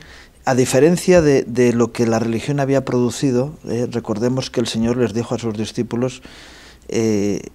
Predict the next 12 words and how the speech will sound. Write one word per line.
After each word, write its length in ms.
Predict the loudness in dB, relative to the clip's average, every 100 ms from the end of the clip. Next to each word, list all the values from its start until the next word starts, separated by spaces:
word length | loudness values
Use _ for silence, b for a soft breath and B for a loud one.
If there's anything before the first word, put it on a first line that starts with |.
| -20 -20 _ _
"Lo 300 | -4 -2 -2
que 260 | -2 -2 0
dicen 580 | 4 4 4 0 2 0
los 180 | 0 -2
fariseos 680 | -4 -4 0 2 2 0 -2
y 40 |
lo 100 | -4
que 120 | -4
dicen 200 | -4 -4
los 120 | -4
escribas, 580 | -6 -6 -4 -2 -4 -8 B B
hacerlo, 540 | -6 -2 0 0 -4